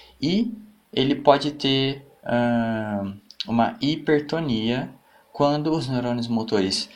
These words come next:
superiores, ah, são atingidos ou até mesmo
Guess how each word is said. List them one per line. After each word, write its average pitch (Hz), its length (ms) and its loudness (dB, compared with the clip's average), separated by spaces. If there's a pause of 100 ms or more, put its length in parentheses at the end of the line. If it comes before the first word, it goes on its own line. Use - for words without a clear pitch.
(140)
superiores, 147 1800 0 (500)
ah, 104 640 -2
são 110 220 -4
atingidos 123 720 -2 (240)
ou 135 140 2
até 139 240 -2
mesmo 120 580 0